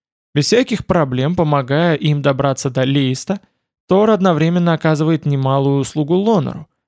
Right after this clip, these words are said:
за которую тот еще должен будет расплатиться, и заодно плюет в тарелку клану Райана — без каких-либо последствий для своего рода. И если бы не шутка Ролда, вполне возможно, что Тор мог рассчитывать и на третий плюс,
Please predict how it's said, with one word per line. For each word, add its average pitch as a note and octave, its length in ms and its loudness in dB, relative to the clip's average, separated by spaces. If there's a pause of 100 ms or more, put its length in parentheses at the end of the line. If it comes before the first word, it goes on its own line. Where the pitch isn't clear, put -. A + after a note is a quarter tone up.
(160)
за C#3 100 -2
которую C#3 400 0
тот C#3 240 -2
еще C#3+ 240 -2
должен D3 380 -2
будет D#3+ 260 -2
расплатиться, - 760 -4 (540)
и D#3 60 0
заодно D3 460 2
плюет C#3 340 -2
в - 80 -20
тарелку D3 380 -2
клану D#3+ 340 0
Райана — A3 540 -2 (560)
без D3 140 0
каких-либо C#3+ 480 -2
последствий C#3 580 -4
для G#3+ 160 -2
своего D#3+ 380 0
рода. C3 380 -4 (520)
И D#3 60 2
если A3+ 260 2
бы G3+ 160 0
не G3+ 80 2
шутка F3+ 400 0
Ролда, C#3 400 -2 (520)
вполне D3 280 0
возможно, D3+ 540 2
что - 180 -6
Тор C3+ 300 -2
мог C#3 240 -2
рассчитывать D3 520 -2
и D#3 40 -4
на E3+ 120 0
третий G#3+ 360 -2
плюс, - 340 -20